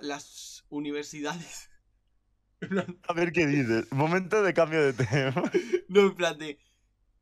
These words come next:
Speaker 1: el típico, bueno, típico no, en plan,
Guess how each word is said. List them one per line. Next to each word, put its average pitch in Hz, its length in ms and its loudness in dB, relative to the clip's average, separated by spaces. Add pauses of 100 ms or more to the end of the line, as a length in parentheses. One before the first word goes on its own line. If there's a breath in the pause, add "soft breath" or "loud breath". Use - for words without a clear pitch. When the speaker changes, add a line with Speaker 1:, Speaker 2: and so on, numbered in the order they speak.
(140)
Speaker 1:
el 160 240 -8
típico, 214 800 -2 (240)
bueno, 135 280 -6
típico 170 420 -8
no, 107 280 -12 (220)
en 131 140 -12
plan, 123 420 -10